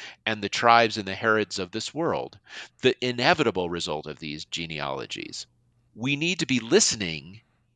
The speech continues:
in Luke to the promise that's being offered, both the promise that's being offered of following the tribe and the promise that's being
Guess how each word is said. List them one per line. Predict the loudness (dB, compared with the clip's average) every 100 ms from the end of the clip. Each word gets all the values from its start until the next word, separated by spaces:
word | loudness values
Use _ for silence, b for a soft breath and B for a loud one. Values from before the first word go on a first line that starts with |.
| _ 0
in | 2 0 -2
Luke | 0 2 2 -4 -14 -16 b b b b -6
to | -2 -2 -4 _
the | -4
promise | -2 2 4 4 0 -2
that's | -6 -4
being | -4 -6 -6
offered, | 0 0 0 -2 -4 -4 -8 -16 _ _ _ _
both | 6 6 4 -6 -20 _ _ -12
the | -8
promise | 0 2 2 -2
that's | -4
being | -4 -4 0
offered | -2 -2 -6
of | -6
following | -2 -2 -2 -8
the | -8
tribe | 2 4 6 4 -2 -14 _ _ B B B -2
and | -2
the | -2
promise | 2 2 2 -2
that's | -6
being | -6 -6